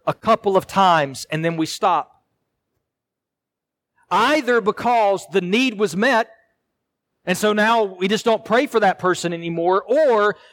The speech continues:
because after two or three times of praying, the need hasn't been met, and we just kind of withdraw. What Paul is saying, a house of prayer, a culture of prayer,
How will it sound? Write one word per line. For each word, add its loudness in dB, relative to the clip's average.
because 0
after 0
two -2
or 0
three -2
times 0
of -6
praying, 0
the 0
need 2
hasn't 0
been 0
met, 0
and -2
we 2
just -4
kind 2
of -2
withdraw. -2
What 0
Paul 2
is 2
saying, 0
a 2
house 0
of -4
prayer, 2
a 2
culture 0
of -2
prayer, 2